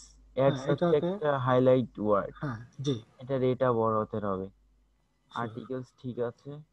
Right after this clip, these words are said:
Speaker 1: description ডিটা আবার বড় হাতের হবে।
Speaker 2: জি, sure।
Speaker 1: custom images সি বড়
Speaker 2: কাজ
Speaker 1: হাতের,
Speaker 2: সিটা বড়
Speaker 1: আইটা
Speaker 2: করব।
Speaker 1: বড় হাতের।
Speaker 2: বড় করব, হ্যাঁ, ইনশাআল্লাহ।
Speaker 1: হুম, creating beautiful videos can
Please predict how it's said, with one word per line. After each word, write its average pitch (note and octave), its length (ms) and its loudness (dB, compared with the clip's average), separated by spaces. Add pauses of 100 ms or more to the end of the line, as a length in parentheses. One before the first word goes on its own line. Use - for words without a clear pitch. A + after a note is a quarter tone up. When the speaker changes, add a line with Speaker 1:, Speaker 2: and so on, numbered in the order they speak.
Speaker 1:
description B2 680 -8 (160)
ডিটা C3 280 -4
আবার B2+ 200 0
বড় A2+ 240 -4
হাতের A#2 260 -6
হবে। B2+ 200 -2
Speaker 2:
জি, C#3 60 -2
sure। B2+ 280 -8 (440)
Speaker 1:
custom C3+ 480 0
images D3+ 440 -4 (220)
সি D3 200 -4 (100)
বড় D3+ 200 4
Speaker 2:
কাজ E3+ 80 8
Speaker 1:
হাতের, D#3+ 140 0
Speaker 2:
সিটা F#3 220 2
বড় D#3+ 160 2
Speaker 1:
আইটা D#3 120 0
Speaker 2:
করব। A#2+ 180 -2
Speaker 1:
বড় G#2+ 240 -4
হাতের। G2+ 280 -8
Speaker 2:
বড় D3 220 -10
করব, B2 220 -10 (120)
হ্যাঁ, B2 220 -10
ইনশাআল্লাহ। A#2 500 -10 (1200)
Speaker 1:
হুম, A2 420 -8 (200)
creating A2 440 -6 (120)
beautiful A2+ 480 -8 (100)
videos A2+ 580 -4 (560)
can G#2+ 280 -8